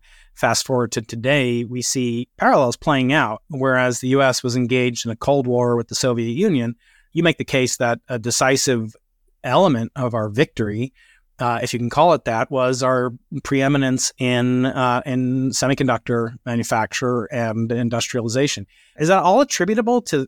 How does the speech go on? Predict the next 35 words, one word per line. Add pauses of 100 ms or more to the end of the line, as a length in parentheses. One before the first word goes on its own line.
you
know,
capitalism
versus
communism?
Uh,
in
other
words,
that
there
was
such
a
profit
incentive, (400)
uh,
that, (140)
you
know,
the,
the
capitalists
were
destined
to
win. (400)
And,
uh, (100)
if
so, (140)
does
that
not
bode